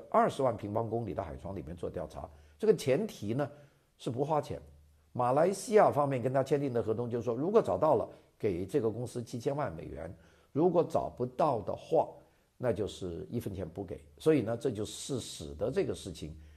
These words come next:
可以进行下去。所以这个 Ocean Infinity 的公司现在已经开始在印度洋部署，开始寻找。至于他怎么找的话，我不知道。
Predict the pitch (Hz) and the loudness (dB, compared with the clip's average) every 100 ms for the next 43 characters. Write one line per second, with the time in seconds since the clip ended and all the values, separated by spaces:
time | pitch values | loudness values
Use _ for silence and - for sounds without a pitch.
0 | - - 147 104 143 113 104 98 87 - | -8 0 2 2 -2 -4 -4 -4 -4 -6
1 | 76 - 180 165 117 190 127 110 - - | -12 0 2 2 4 4 4 2 -2 -20
2 | _ _ 190 233 - 175 143 107 - 202 | _ _ 6 6 6 0 0 0 4 4
3 | 196 107 101 117 127 - 120 117 170 127 | 4 0 -2 -2 -6 -4 -6 -2 2 4
4 | 113 78 123 131 - 165 202 202 85 76 | 2 0 -6 -8 -6 -4 -4 -6 -8 -6
5 | 110 98 113 92 87 90 113 143 98 95 | -4 -2 -4 -4 -4 -6 -4 -4 -4 -8
6 | 67 - - _ - 156 113 78 95 117 | -14 -16 -20 _ -2 0 -2 -8 -8 -6
7 | - - 190 165 175 123 - 87 - - | -8 -2 2 4 4 2 -2 -2 -4 -2
8 | 117 - - - _ - 101 98 127 170 | -2 -2 -18 -20 _ -4 -2 0 0 2
9 | 196 - | 0 -2